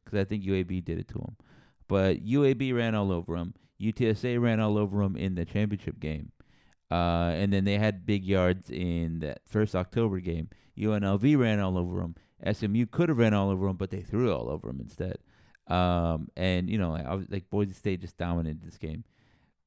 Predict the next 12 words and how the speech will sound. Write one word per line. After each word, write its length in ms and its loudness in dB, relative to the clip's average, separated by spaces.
Uh, 180 -6
you 100 -4
know, 240 2
I, 80 -14
I 120 2
saw 200 2
a 20 4
lot 160 4
of 60 -6
dudes 160 -4
playing 260 0
hard 380 0